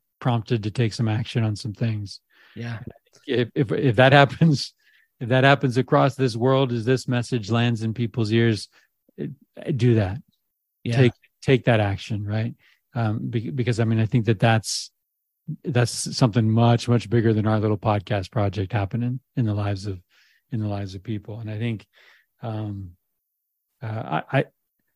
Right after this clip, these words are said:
Speaker 1: there are just some players, right? Steph Curry has a green light, ball's in his hands, he's shooting.
Speaker 2: That's right.
Speaker 1: Brian Grow, when it comes to this, this podcast, he's got a green light.
Speaker 2: Amen.
Speaker 1: Right?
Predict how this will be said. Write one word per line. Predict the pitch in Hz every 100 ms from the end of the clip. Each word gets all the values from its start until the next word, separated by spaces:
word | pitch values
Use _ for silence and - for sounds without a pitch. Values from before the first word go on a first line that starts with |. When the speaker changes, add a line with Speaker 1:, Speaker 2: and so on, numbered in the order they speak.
| _ _ _
Speaker 1:
there | 127 131
are | 127
just | 127 -
some | 139
players, | - 147 139 120
right? | 131 139
Steph | - 135 -
Curry | 147 135
has | 131 117
a |
green | 110 123 120
light, | 110 104 113
ball's | 113 120 113
in | 123
his | 117
hands, | 123 120 113 - _ _
he's | 147 107
shooting. | - 117 98 92 87 _ _ _ -
Speaker 2:
That's | 143 - -
right. | 131 - 127
Speaker 1:
Brian | 127 131
Grow, | 131 135 139 143
when | 131 113
it | 113
comes | 135 127 110
to | 131
this, | 123 131 - - _ _ 120
this | - 127 127 -
podcast, | 135 135 143 139 139 - - _ _ _ _
he's | 120
got | 101 110
a |
green | 98 110 101
light. | 98 113 - _ _ _ 131
Speaker 2:
Amen. | 139 139
Speaker 1:
Right? | 139 131